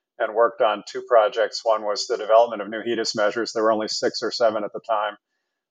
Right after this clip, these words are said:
Uh, the other was on, uh, uh, the use of digital data information as a platform for doing performance measurement in the future. Uh, but, uh, there's a publication on that front, uh, from the nineteen nineties.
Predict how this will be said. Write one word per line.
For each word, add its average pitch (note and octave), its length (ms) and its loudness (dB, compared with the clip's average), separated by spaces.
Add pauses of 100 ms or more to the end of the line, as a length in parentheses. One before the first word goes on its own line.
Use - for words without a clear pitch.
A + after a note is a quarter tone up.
Uh, A#2 200 10
the A#2 140 2
other B2+ 220 6
was A2 220 0
on, A2+ 400 2
uh, G#2+ 240 4 (180)
uh, G#2+ 200 0 (240)
the A#2+ 80 -6
use A#2+ 240 -6
of G2+ 140 -8
digital A2 420 -2
data A#2 320 2
information G#2+ 840 -4 (160)
as A2+ 200 -2
a G#2+ 180 0 (140)
platform A2 520 2
for G#2 240 0
doing A2 320 -6
performance A2+ 460 -2
measurement G#2 360 -4
in G2 60 -8
the F#2+ 60 -8
future. A2 480 -2 (580)
Uh, A2 460 8
but, - 160 6 (160)
uh, G#2+ 140 6
there's G#2 180 0
a A2+ 60 -2
publication G#2+ 640 0
on G2+ 140 0
that G2+ 180 0 (120)
front, G#2+ 240 0 (160)
uh, G#2 180 2 (100)
from G#2 200 -2
the G2+ 140 0
nineteen G2+ 400 -6
nineties. G2+ 480 -4